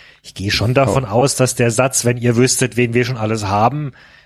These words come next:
Speaker 1: in dem Moment ernst gemeint war und sie tatsächlich dachten, sie hätten schon einige unter Dach und Fach. Und die, die sie jetzt bekommen haben, haben, hatten sie ganz sicher damals nicht unter Dach und Fach.
Speaker 2: Das
Speaker 1: Das
Speaker 2: waren
Speaker 1: sind
Speaker 2: mit,
Speaker 1: jetzt
Speaker 2: genau.
Speaker 1: kurzfristige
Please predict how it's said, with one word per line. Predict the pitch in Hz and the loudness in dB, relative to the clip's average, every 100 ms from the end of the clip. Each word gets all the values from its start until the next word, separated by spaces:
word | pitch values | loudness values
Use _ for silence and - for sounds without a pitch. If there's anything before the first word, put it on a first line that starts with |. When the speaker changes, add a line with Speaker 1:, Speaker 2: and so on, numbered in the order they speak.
| _ | _
Speaker 1:
in | - 123 | -4 -2
dem | 113 107 | -2 -2
Moment | 117 123 135 | 0 0 0
ernst | 143 175 - | 0 0 -2
gemeint | 123 113 104 | 0 0 0
war | 107 | 0
und | 104 | 0
sie | 104 | -2
tatsächlich | 107 107 - 113 - | 0 0 0 -2 -2
dachten, | 104 - - 135 135 | -4 -4 -8 -10 -10
sie | - 117 | -4 -2
hätten | 110 - 123 | -2 -2 -2
schon | 123 | -2
einige | 101 101 104 | 0 -2 -2
unter | 107 117 | -2 -2
Dach | 113 110 | 0 -2
und | 123 | -2
Fach. | 160 143 - | 0 -2 -4
Und | 101 - | -10 -8
die, | 107 | -6
die | 104 | -2
sie | 98 | 0
jetzt | 104 - | 0 -2
bekommen | - - 113 123 | -6 -2 -2 0
haben, | 127 131 123 | 0 0 0
haben, | 117 123 | -4 -2
hatten | 123 123 | -4 -2
sie | 120 | -2
ganz | 131 | -2
sicher | 143 139 | 0 0
damals | 95 98 98 | 0 -4 -4
nicht | 104 104 | -4 -4
unter | |
Dach | 98 92 | -4 -6
und | 90 | -2
Fach. | 71 | -2
Speaker 2:
Das | - | 0
Speaker 1:
Das | |
Speaker 2:
waren | 80 80 | 2 2
Speaker 1:
sind | |
Speaker 2:
mit, | 78 | 2
Speaker 1:
jetzt | 110 104 | 0 0
Speaker 2:
genau. | 113 107 73 | 0 2 2
Speaker 1:
kurzfristige | 117 110 107 117 - 117 120 117 | 0 -2 -2 -2 -2 0 0 0